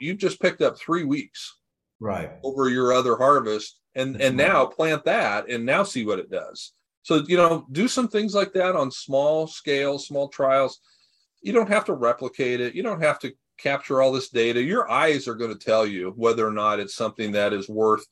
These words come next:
Speaker 1: doing on a larger scale. And if it doesn't work, great,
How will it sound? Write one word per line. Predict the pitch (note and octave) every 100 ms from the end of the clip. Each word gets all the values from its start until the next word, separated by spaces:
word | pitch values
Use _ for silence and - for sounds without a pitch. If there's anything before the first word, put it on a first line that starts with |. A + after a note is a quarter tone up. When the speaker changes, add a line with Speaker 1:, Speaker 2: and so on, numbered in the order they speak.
| _ _ -
Speaker 1:
doing | B2+ B2 A#2
on | A2+
a | G#2+
larger | G#2 A2 A2 A2
scale. | - - A2 G#2+ A2 - - _ _ _ _ _
And | D3+
if | E3
it | F#3
doesn't | F#3 G3 G3+
work, | D#3+ G3+ C#4 - _ _ _ _ _ _ _ _ B2
great, | C3+ B3 -